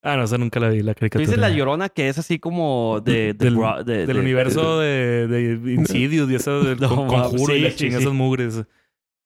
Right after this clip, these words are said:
Speaker 1: Pero nada, o sea, esa por supuesto que no pienso
Speaker 2: <laughs>
Speaker 1: gastar dos horas de mi vida en ver ese mugrero. Para nada.
Speaker 2: Para nada.
Speaker 1: Eh,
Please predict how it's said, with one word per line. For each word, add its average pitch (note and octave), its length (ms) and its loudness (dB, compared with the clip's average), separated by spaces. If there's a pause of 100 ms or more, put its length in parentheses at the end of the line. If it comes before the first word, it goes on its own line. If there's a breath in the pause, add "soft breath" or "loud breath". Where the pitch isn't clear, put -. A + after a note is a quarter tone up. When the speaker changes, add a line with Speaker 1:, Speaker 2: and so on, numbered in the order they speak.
Speaker 1:
Pero A#2+ 120 -2
nada, A#2+ 140 0
o G2+ 40 -4
sea, C3 100 0
esa C3 180 -2
por C#3+ 140 -2
supuesto C3 440 -2
que B2+ 80 -4
no B2 100 2
pienso B2+ 460 0
Speaker 2:
<laughs> - 0 -
Speaker 1:
gastar A#2+ 380 -2
dos B2 160 -2
horas B2 140 0
de B2+ 60 -2
mi A#2+ 120 0
vida A#2 100 2
en A#2 80 -2
ver A#2+ 60 0
ese A#2 140 -2
mugrero. G#2 500 -2
Para A2 180 0
nada. A2 140 2
Speaker 2:
Para G#2 220 2
nada. G2 340 0 (180)
Speaker 1:
Eh, B2 300 0